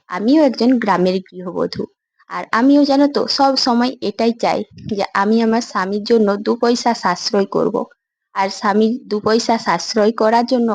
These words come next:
অবশ্যই কিন্তু আমি হাজার কাজের ব্যস্ততার মাঝেও আজ বাগানে চললাম পাতা কাটতে। আর এই পাতা কেটে কিন্তু বেশ কয়েকটা টাকাই আমি লাভ করেছি।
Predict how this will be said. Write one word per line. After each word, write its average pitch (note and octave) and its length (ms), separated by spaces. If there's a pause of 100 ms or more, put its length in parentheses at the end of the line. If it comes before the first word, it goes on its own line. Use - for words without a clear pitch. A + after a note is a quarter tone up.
অবশ্যই B3+ 500
কিন্তু C#4 260
আমি B3 180
হাজার G#3 500
কাজের G3+ 340
ব্যস্ততার A3 580
মাঝেও C#4 320 (560)
আজ G3+ 200
বাগানে G#3+ 420
চললাম A3+ 440 (420)
পাতা F3+ 220
কাটতে। - 380 (120)
আর F#3 140
এই G3+ 160
পাতা F3+ 280
কেটে D4 280
কিন্তু C#4 280 (120)
বেশ C#4+ 200 (160)
কয়েকটা G#3 460
টাকাই A3 420
আমি G3 340
লাভ F3+ 200 (100)
করেছি। - 400